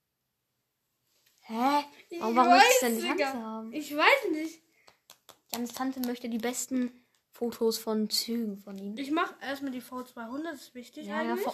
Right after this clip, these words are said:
Speaker 1: V zweihundert?
Speaker 2: Dann, dann, dann, dann, dann.
Speaker 1: Junge, niemand juckt die Scheiße.
Speaker 2: Die C.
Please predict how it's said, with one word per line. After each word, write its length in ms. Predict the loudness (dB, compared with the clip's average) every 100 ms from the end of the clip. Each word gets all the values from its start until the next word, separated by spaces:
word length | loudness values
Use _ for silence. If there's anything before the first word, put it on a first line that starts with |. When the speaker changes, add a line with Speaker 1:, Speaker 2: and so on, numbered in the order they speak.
| 0
Speaker 1:
V 180 | 4 8
zweihundert? 500 | 10 12 12 10 6 -6 -8 _ _ _ _ _ _ _ _ _ _ _
Speaker 2:
Dann, 680 | 2 4 4 2 -4 -6 -12 _
dann, 280 | -4 -2 -2
dann, 140 | -4
dann, 220 | -6 -10 -8
dann. 240 | -4 0 0 2
Speaker 1:
Junge, 180 | 4
niemand 260 | 4 2 -2 -8
juckt 200 | -10 -10 -16
die 60 | -16
Scheiße. 1500 | -16 -20 _ _ _ _ -20 -20 -18 -12 -10 -10 -8 -6
Speaker 2:
Die 200 | -6 -12
C. 360 | -14 -10 -8